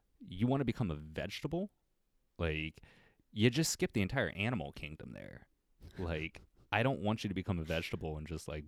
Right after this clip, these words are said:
binge watch Netflix all day and do nothing. Like, I want you to be a human.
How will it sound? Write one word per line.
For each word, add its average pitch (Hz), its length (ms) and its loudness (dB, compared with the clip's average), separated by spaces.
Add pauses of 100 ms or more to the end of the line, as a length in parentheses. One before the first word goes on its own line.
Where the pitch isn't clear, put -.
binge 78 240 -4
watch 82 280 -4
Netflix - 480 -8
all - 140 -8
day 55 220 -8
and 82 100 -8
do 78 100 -6
nothing. 82 560 -6
Like, 90 160 -6
I 87 40 -4
want 98 180 0
you - 60 0
to 107 60 -4
be 87 120 -2
a 76 40 -6
human. 95 440 -4